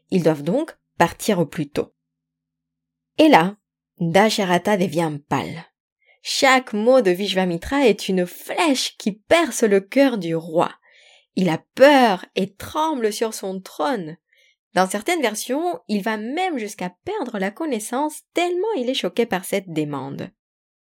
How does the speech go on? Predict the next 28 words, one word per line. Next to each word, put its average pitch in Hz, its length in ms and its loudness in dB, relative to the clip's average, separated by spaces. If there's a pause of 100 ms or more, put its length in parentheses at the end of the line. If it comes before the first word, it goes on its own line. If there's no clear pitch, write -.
(360)
Dans 220 420 4
tous 214 140 0
les 165 160 4
cas, 262 320 2 (140)
il 185 120 0
ne 185 80 4
s'attendait 170 580 0 (220)
pas 339 180 4
du 208 300 -2
tout 349 260 -2
à 190 120 0
une 175 120 -2
demande 190 460 0
pareille. 156 640 -2 (480)
Dasharata 170 640 4
essaye 262 340 4
de 214 80 2
trouver 175 280 -4
une 165 80 -4
solution. 151 560 -4 (480)
Il 180 100 4
lui 165 100 4
propose 220 480 6
d'aller 170 280 0
lui-même 247 680 -2
et 180 120 -2
de 170 100 -6
mettre 285 480 -8